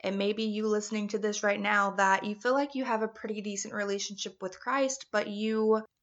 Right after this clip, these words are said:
don't always implement him in your daily life all the time.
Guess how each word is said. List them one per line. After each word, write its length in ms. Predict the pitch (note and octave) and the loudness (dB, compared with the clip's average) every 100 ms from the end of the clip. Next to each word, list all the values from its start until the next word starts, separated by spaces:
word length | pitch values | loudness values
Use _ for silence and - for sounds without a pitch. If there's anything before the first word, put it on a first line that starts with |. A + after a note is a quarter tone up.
| - | 2
don't 240 | B3 D4 | 6 8
always 380 | C#4 C4+ B3+ - | 6 8 4 4
implement 480 | A3 A3 A#3 G#3 G3+ | 0 2 2 2 0
him 460 | G3+ F#3+ F#3+ G3 - | 0 0 0 -4 -2
in 160 | G3 | -2
your 140 | F#3+ F#3+ | -2 0
daily 340 | F#3 F#3+ F#3+ | 0 0 0
life 420 | F3+ F3+ F3+ F3 - _ - | 2 2 2 -2 -18 _ 2
all 220 | G3 F#3+ | 4 4
the 100 | F#3 | 0
time. 540 | F#3 G3+ F#3 F3 F#3+ | -4 0 2 2 -2